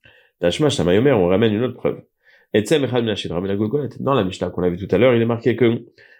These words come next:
un des os de la Shidra ou de la Gulgolet, c'est suffisant pour être Metame Boel.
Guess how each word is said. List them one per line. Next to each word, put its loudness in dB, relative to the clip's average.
un 2
des 0
os 2
de 2
la 4
Shidra 2
ou 2
de 0
la 2
Gulgolet, 2
c'est -2
suffisant -2
pour 0
être 0
Metame 0
Boel. 2